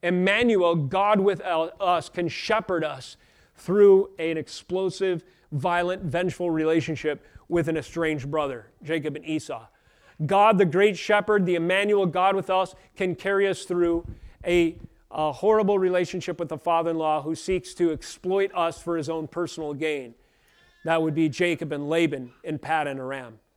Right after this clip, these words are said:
God can shepherd us through horrible family experiences, including the apostasy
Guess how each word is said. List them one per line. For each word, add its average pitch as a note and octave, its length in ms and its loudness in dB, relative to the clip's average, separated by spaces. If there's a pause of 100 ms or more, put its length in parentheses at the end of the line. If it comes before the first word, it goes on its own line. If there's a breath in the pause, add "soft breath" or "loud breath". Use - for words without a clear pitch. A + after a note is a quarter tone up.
(680 soft breath)
God F#3+ 320 6
can G#3+ 100 2
shepherd G3+ 420 2
us F#3+ 140 0
through G3 220 2
horrible A3+ 480 6
family G#3+ 400 0
experiences, G3+ 640 0
including G3+ 420 0
the F#3 80 2
apostasy F#3+ 720 -2